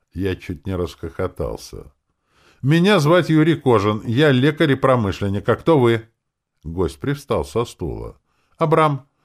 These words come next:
Можно просто Абрам. Мою фамилию постоянно забывают или путают. Я думаю, для дела надо иметь мозги и руки, а не звучную фамилию.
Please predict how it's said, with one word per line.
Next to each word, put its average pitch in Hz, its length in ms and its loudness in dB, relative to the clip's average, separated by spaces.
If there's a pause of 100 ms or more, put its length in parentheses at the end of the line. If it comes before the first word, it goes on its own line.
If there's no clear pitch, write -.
(120)
Можно 180 400 2
просто 175 460 2
Абрам. 123 440 2
Мою 135 300 2
фамилию 143 460 0
постоянно 120 680 0
забывают 123 600 0
или 113 180 0
путают. 80 640 -4 (360)
Я 98 180 -4
думаю, 95 360 -4
для 95 200 -4
дела 104 340 -2
надо 85 380 -4
иметь 90 360 -8
мозги 98 520 -6
и - 20 -2
руки, 120 320 -4
а 71 100 -6
не 73 140 -6
звучную 73 480 -8
фамилию. 69 600 -8